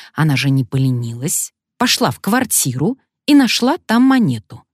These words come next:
И зачем-то стала носить её на шее, как кулон. За что и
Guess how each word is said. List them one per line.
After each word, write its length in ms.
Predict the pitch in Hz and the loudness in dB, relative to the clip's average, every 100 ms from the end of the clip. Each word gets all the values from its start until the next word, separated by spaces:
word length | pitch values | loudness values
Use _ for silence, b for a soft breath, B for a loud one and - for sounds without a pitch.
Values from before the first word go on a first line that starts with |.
| _ B B B | _ B B B
И 140 | 247 233 | 2 2
зачем-то 960 | 139 139 120 - - 262 285 233 165 | 2 -4 -4 -6 -4 -2 -4 -4 -4
стала 420 | 143 - 226 220 | -4 -4 -4 -2
носить 580 | 160 151 147 - 240 - | -4 -4 -4 -4 -4 -4
её 400 | 156 170 160 170 | -2 -2 0 -2
на 160 | 135 127 | -2 -4
шее, 520 | - - 262 294 269 - | -8 -2 -2 -2 -6 -8
как 180 | 196 _ - | -8 _ -6
кулон. 520 | 247 220 127 110 _ _ _ B B B B B | -2 0 -2 -6 _ _ _ B B B B B
За 260 | 139 127 123 | -8 -6 -8
что 440 | - - - 240 | -8 -12 -4 -2
и 180 | 269 | -2